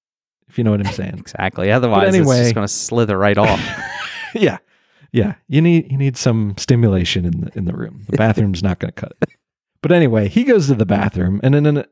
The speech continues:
Speaker 1: and even, uh, here's another disgusting scene that has nothing to do with blood. He's unwrapping the condom, and it drops in the toidy. Obviously, you wouldn't use it. But so what our hero does is he grabs,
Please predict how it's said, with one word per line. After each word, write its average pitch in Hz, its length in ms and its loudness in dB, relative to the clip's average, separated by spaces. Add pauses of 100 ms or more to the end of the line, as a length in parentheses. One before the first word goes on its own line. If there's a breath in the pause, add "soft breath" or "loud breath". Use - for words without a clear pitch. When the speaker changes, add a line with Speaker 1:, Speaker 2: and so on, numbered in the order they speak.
(100)
Speaker 1:
and - 80 2
even, 143 400 0 (420)
uh, 135 100 -12
here's 143 560 -4
another 196 260 4
disgusting 117 520 0
scene 101 200 0
that 107 60 2
has 104 120 0
nothing 143 300 2
to 139 60 2
do 131 80 4
with 101 120 -2
blood. 98 320 -4 (720)
He's 170 220 2
unwrapping 147 480 4
the 135 80 -2
condom, 123 560 -4 (240)
and 104 100 -6
it 104 60 -2
drops 101 340 -6
in 123 60 -4
the 110 120 -2
toidy. 107 420 -8 (440)
Obviously, 185 440 4
you 143 80 6
wouldn't 127 480 2
use 117 400 2
it. - 180 -8 (100)
But 165 240 2
so 151 380 2
what 135 220 2
our 135 100 4
hero 143 300 2
does 95 320 -2
is 92 100 -6
he 120 100 -6
grabs, 110 720 -6